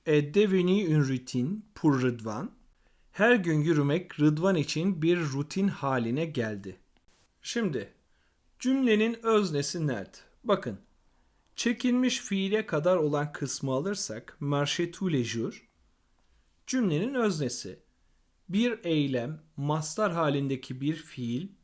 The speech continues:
cümlenin öznesi olabilir. Her gün yürümek. Burada da devenir fiilini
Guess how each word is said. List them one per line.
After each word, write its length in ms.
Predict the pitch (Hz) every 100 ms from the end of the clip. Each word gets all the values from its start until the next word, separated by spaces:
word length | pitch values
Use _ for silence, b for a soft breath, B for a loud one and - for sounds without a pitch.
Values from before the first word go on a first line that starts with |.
| -
cümlenin 500 | 143 143 143 160 196
öznesi 480 | 143 135 131 123 208
olabilir. 560 | 147 127 110 90 - _ _ _ _ _
Her 220 | - 226
gün 200 | 143 170
yürümek. 600 | 202 151 127 98 - - _ _ _ _ -
Burada 300 | 233 175 143
da 280 | 147 185 - _ _ _
devenir 480 | 202 220 196 180 180
fiilini 760 | 180 - 160 135 127 127 208